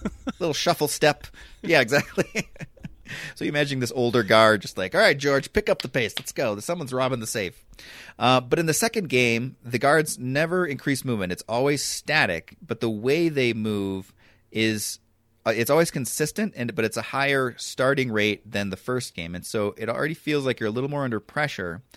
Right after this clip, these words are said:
Speaker 2: Um, but I like the idea that they're kind of wandering around this casino in a, in a bit more of a tighter design. And they're not alarms that you set off. There's commotions. And so <laughs> the bouncers aren't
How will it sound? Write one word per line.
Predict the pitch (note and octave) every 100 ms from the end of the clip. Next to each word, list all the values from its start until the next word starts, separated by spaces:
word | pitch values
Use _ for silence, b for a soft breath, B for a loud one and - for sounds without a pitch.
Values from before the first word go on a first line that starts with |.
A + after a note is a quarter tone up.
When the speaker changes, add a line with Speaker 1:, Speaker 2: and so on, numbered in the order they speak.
| B B B B
Speaker 2:
Um, | A2 G#2+ G2+ F#2 F#2 _ _ _ _ - - _ -
but | B2+ -
I | A#2+
like | A#2+ C3 - -
the | B2
idea | A2 A2+ A#2+ B2
that | A2 G#2+
they're | A#2 G#2+
kind | C3+ C3
of | G#2+
wandering | G#2+ A#2+ B2+ A#2+ A2+
around | A2 G#2+
this | G2+ -
casino | G2+ - C3+ B2 G#2+ F#2+ G2
in | G#2+ G#2
a, | G2 F#2+
in | G2+
a | F#2+
bit | A#2+ -
more | A2+ G#2+
of | G2
a |
tighter | - - B2 A2
design. | G2 G2+ G#2 A2 F#2+ F2 - B B _ -
And | A2 G#2+ G#2+ G2
they're | A2+ A2+
not | C3+ D3+ -
alarms | A#2 G#2+ A#2 D3 D#3
that |
you | D#3+
set | D#3 D#3
off. | D#3 E3+
There's | A#2 A2+
commotions. | - - B2+ B2 D3+ - D#2 B1+ -
And | F#2
so | - A2+ G#2+ D#3+ A2 - -
<laughs> | - -
the | B2
bouncers | B2+ C3+ D#3 D3+ C3+
aren't | A#2+ A2